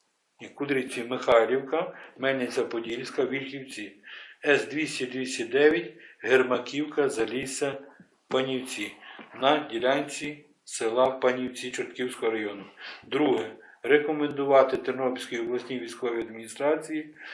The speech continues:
запланувати проведення ремонту автомобільних доріг загального користування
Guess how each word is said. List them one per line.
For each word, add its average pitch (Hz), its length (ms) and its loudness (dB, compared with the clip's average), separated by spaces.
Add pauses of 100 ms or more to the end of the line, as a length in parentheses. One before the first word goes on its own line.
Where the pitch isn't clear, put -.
(180)
запланувати 123 880 4
проведення 120 680 2
ремонту 117 540 -4 (340)
автомобільних 120 840 -4
доріг 117 340 0 (400)
загального 120 520 4
користування 120 1080 0